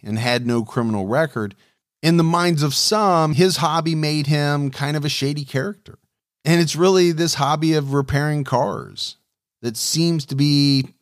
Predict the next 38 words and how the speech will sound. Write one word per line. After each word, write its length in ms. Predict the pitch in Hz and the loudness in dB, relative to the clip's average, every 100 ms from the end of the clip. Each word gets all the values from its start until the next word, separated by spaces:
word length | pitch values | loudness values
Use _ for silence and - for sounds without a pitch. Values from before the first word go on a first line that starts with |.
| _ _ _ - | _ _ _ -8
really 300 | 127 233 165 | -4 -2 2
the 120 | 139 | 4
only 240 | 156 170 | 4 2
reason 560 | 143 123 180 147 135 135 | 0 0 -2 -2 0 2
that 340 | 127 123 123 - | 4 4 2 -2
a 80 | |
lot 280 | 117 113 131 | -2 0 -2
of 160 | 139 - | -2 -6
people 520 | - 127 127 120 117 | -2 -2 0 0 0
pointed 420 | 113 127 127 117 | -2 -2 -2 -2
fingers 460 | 117 127 117 107 101 | -2 -2 0 -2 -4
at 100 | 95 | -4
him, 340 | 95 92 113 127 _ _ _ _ | -6 -8 -10 -16 _ _ _ _
other 300 | 214 220 185 | 2 6 6
than 260 | 160 160 147 | 6 6 4
his 220 | 147 135 | 2 0
familiarity 800 | 147 143 139 131 123 120 113 113 | 2 4 4 4 4 2 0 0
with 160 | 110 | -2
the 100 | 117 | -4
home 440 | 110 113 101 101 117 | 0 2 2 0 -2
and 100 | 110 | 0
Holly 640 | 113 98 95 90 98 104 _ 98 | 0 0 -4 -8 -12 -14 _ -4
and 300 | 107 104 - | -2 -2 -6
having 480 | - 143 143 131 127 | -4 0 2 4 2
a 120 | 123 | 2
sleepover 840 | - - 139 135 123 117 113 107 | 0 -2 2 0 2 0 2 2
at 60 | 101 | 0
a 40 | |
friend's 400 | 95 156 156 131 | -2 -2 0 0
house 380 | 123 101 101 101 | 0 -2 -2 -4
as 160 | 104 95 | -6 -6
his 160 | 98 | -4
alibi. 500 | 101 120 110 92 85 92 _ _ _ _ | -4 -2 -2 -4 -8 -12 _ _ _ _
Both 280 | 135 185 196 | 4 4 4
parents 440 | 185 175 170 160 151 | 0 2 2 2 2
of 280 | 147 143 | 4 2
the 80 | 127 | 0
friend 420 | 123 131 101 - | -2 -4 -4 -10